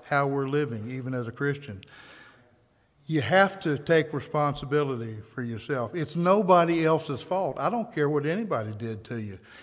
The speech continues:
And there's a point at which your mind changes and your heart becomes responsible for your own self, and you have to answer to Christ. And he's only gonna wanna ask one question, "Did you ta-, did you accept me or not?"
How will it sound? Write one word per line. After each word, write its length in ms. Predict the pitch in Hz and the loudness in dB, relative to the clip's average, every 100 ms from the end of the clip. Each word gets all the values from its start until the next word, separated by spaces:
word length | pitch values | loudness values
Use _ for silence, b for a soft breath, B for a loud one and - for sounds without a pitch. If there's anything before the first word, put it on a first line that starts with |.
| - | -6
And 140 | 135 | -2
there's 220 | 131 139 | 0 0
a 40 | 139 | 0
point 300 | 139 185 202 | -2 -2 -2
at 160 | 147 | -6
which 240 | 156 156 151 | -6 -6 -2
your 160 | 156 | -2
mind 440 | 160 160 175 156 143 | 0 0 0 0 -2
changes 480 | - 180 185 143 120 | 0 0 0 -2 -2
and 100 | 135 | -2
your 160 | 160 | -2
heart 280 | 139 170 165 | 0 0 0
becomes 360 | 139 160 151 131 | -4 -2 -2 -4
responsible 580 | - 151 151 135 135 | -2 0 0 -2 -6
for 180 | 135 139 | -4 -4
your 120 | 127 | -2
own 260 | 123 156 175 | -2 -2 -4
self, 400 | - 127 110 104 B B B B - | -4 -4 -4 -6 B B B B -8
and 140 | 123 | -4
you 180 | 143 180 | 0 2
have 220 | 165 127 | 2 0
to 100 | - | -4
answer 300 | 135 123 117 | -8 -8 -8
to 100 | 107 | -14
Christ. 500 | - 127 113 107 - B B 107 | -8 -4 -4 -6 -12 B B -6
And 140 | 135 | -4
he's 140 | 127 | -2
only 240 | 143 147 143 | 0 0 0
gonna 200 | 143 143 | 0 0
wanna 280 | 151 156 143 | 0 0 2
ask 260 | 160 151 | 0 0
one 200 | 143 139 | -4 -4
question, 440 | - 156 165 - 117 | 0 0 0 -4 -8
"Did 100 | 113 | -8
you 80 | 110 | -8
ta-, 260 | 147 147 | -8 -8
did 160 | 127 113 | -8 -10
you 100 | 117 | -8
accept 360 | 113 - 143 165 | -6 -2 -2 -2
me 100 | 156 | -4
or 80 | |
not?" 340 | 151 170 160 | -4 -6 -8